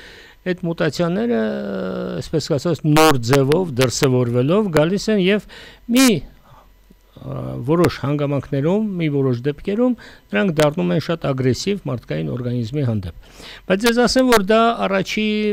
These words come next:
մարտահրավերը չէր։ Դա սովորական գրիպի վիրուսների շարքին են պատկանում,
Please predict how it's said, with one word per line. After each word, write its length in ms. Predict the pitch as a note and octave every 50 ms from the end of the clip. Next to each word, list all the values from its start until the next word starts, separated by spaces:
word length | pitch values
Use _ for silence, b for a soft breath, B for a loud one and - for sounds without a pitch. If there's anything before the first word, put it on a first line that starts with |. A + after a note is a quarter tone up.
| G3 F3+
մարտահրավերը 760 | F3 E3 - - F3+ D3+ D#3 E3+ E3+ E3+ F3 E3+ E3+ D#3 -
չէր։ 340 | - - F#2 E2+ - - - - - B B B B B B B B B B B B - -
Դա 320 | C#3 E3+ G3+ A3 A3 G#3+ G3 -
սովորական 600 | - - F#3+ F#3 F#3 F3+ F#3 F3 F#3+ G3 G3 F#3+ F#3 D#3 C3+ A#2+
գրիպի 440 | C#3+ E3 E3+ F3 D#3 - - D3 C#3 C#3 D3+ F3 G3 - _ - C3
վիրուսների 540 | B2+ C#3 C#3 C#3 C3 - D3+ C#3+ C3 C3 B2+ B2 A2+ - - - -
շարքին 440 | - D3 C#3 B2+ - - C3 A#2+ A2+
են 80 | G#2+ G#2+ -
պատկանում, 560 | - A#2 A#2 - - B2 B2 B2+ C#3+ D#3+ F3+